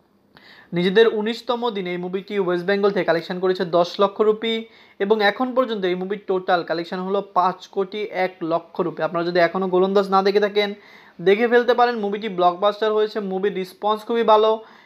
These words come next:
ক্রিটিক্সরাও মুভিটি খুবই ভালো রেসপন্স দিয়েছে, ভালো রিভিউ দিয়েছে। এখন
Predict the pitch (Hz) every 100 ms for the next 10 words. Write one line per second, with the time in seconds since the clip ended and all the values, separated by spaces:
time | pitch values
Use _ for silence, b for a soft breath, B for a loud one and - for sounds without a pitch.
0 | B - 214 262 - 240 190 180 190 208
1 | 208 208 175 170 175 180 180 - 185 185
2 | 180 196 208 180 165 165 185 175 170 185
3 | 180 160 156 - 151 _ B B B B
4 | - 170